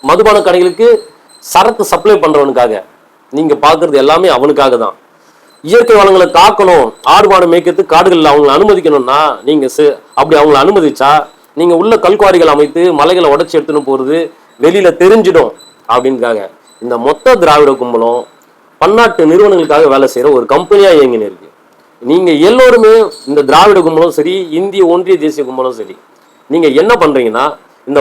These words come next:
பன்னாட்டு நிறுவனங்களுக்கு கையாளா வேலை செஞ்சுன்னு எவன் ஒருத்தன் இதற்கு எதிராக வேலை செய்யறானோ அவனை அடித்து ஒழிக்கின்ற, அவனை நீர்த்து போக செய்கின்ற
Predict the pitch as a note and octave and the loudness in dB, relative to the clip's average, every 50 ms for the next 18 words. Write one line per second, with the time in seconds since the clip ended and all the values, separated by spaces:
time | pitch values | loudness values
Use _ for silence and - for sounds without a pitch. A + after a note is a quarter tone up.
0 | - - E3 G3 A3 A#3+ A#3+ - - F#3+ E3 E3 E3+ F3 E3+ E3 D3+ C#3+ C3+ B2 | -2 -2 -2 0 0 0 0 0 0 0 0 2 2 2 2 2 0 0 -2 -4
1 | A#2 B2 A2 - - - _ _ _ _ _ _ _ _ - D3+ F3+ G#3+ B3+ A#3+ | -4 -6 -8 -8 -10 -16 _ _ _ _ _ _ _ _ -2 0 0 2 2 4
2 | A3+ G#3+ G#3 F#3 E3+ E3 D3+ D3+ C3+ B2+ B2+ A#2+ A#2+ C3 D3 D3+ - - _ _ | 4 4 2 2 2 2 0 0 -4 -6 -4 -4 -4 -4 -6 -6 -10 -14 _ _
3 | _ - C#3 E3 G3 A#3 A3 G3+ F#3 F3 - - F3+ F#3 G3 G3 E3+ D3+ D#3 D3+ | _ -2 0 2 4 4 4 4 4 2 0 0 0 0 0 -2 0 0 0 0
4 | C#3 D3 D#3 D#3+ F3+ F#3 F#3+ E3+ D3+ D#3+ E3 D3+ D3+ C#3 C3 B2+ A#2+ A#2 B2+ C3 | 0 0 0 2 2 2 2 2 2 2 0 0 0 0 2 2 2 2 2 0
5 | A#2+ G2+ - - _ _ _ _ _ _ - - B2 D#3 F3+ G#3 G#3 G#3+ A3+ A#3+ | -2 -2 -6 -12 _ _ _ _ _ _ -2 0 0 2 2 2 2 4 4 4
6 | A3+ G3 F3 F2+ - - C#3+ E3 G3 G#3 - _ - A3+ G3+ E3 E3+ F3+ G3 - | 4 2 0 -2 -2 -2 -2 -2 -2 -4 -6 _ -2 0 0 2 0 0 -2 -2
7 | - E3+ D#3 C#3 - - B2 G#2+ F#2+ - _ _ _ _ _ _ - A#2 D3+ F#3 | -2 -2 0 0 0 0 0 -2 -6 -10 _ _ _ _ _ _ -4 -2 0 2
8 | G#3+ G#3+ G3 F#3+ G#3 A#3+ B3+ A#3 - - A3 F3 F#3 F3+ F3+ D#3+ - D#3 D#3 D3+ | 2 2 2 2 0 0 -2 -2 -2 -2 0 2 2 0 0 0 0 0 0 0
9 | C#3+ C#3 C3 | -2 -2 -2